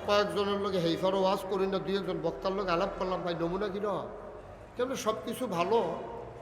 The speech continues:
তবে ফেরি গাড়ো, লঞ্চ গাড়ো, খাওয়া দাওয়া করতে সাবধানে কইরেন,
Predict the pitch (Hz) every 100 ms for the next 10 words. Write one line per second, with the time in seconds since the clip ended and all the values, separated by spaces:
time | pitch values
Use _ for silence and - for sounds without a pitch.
0 | - - - 220 220 220 - 190 196 269
1 | 302 254 160 127 - - - 170 190 214
2 | 220 180 240 233 202 139 - - - -
3 | - - 170 170 175 196 214 208 165 180
4 | 175 170 170 180 185 196 190 214